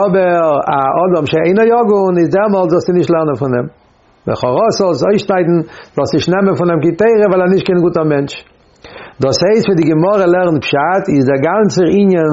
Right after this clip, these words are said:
וואס מיר קומען דא ארויסלערנען אין דעם פסוק, אין דעם טייטש דא איז דעם פסוק, אין עבודת השם, כי האדם עץ השדה, רעדט זיך וועגן די ענינים פארבונדן מיט תיקון המידות. און אויף דעם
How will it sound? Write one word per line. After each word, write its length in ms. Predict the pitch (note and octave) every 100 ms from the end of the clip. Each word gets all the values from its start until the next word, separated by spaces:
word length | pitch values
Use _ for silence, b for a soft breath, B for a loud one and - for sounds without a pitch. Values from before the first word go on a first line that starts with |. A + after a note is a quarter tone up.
| C3+
וואס 160 | D3 -
מיר 100 | C#3+ C3 -
קומען 180 | F3+ F#3
דא 60 | E3+ D#3+
ארויסלערנען 500 | E3+ F#3+ F3+ D#3+ C#3+
אין 80 | C3+
דעם 120 | D#3 D3
פסוק, 300 | E3+ - D#3 B2+
אין 80 | B2
דעם 80 | A#2+
טייטש 220 | C#3+ E3+ -
דא 60 | E3
איז 80 | D3
דעם 100 | C3 D3
פסוק, 280 | E3+ - C#3+
אין 80 | B2+
עבודת 340 | B2 D3+ D#3+ D3
השם, 360 | D#3+ - G#3+ G3+ E3 B B B
כי 100 | - C3
האדם 460 | C3+ C#3 F#3+ D#3+ D#3
עץ 160 | F3 F3+ F#3
השדה, 440 | - G#3+ A#3 G3+ F#3 B B -
רעדט 180 | D3+ G3+
זיך 120 | G3+ E3+
וועגן 180 | F3 F3
די 60 | F3+
ענינים 320 | F#3 A3 G3+ F3
פארבונדן 380 | F3+ F3 A3+ G3+
מיט 120 | F#3+ F3+
תיקון 200 | F#3+ F3
המידות. 340 | D#3+ D#3 - - - _ _ _ _ _ _ _ _ _ _ _ _ _ _ B B B
און 100 | A2
אויף 140 | G#2+ G2
דעם 180 | B2+ F#3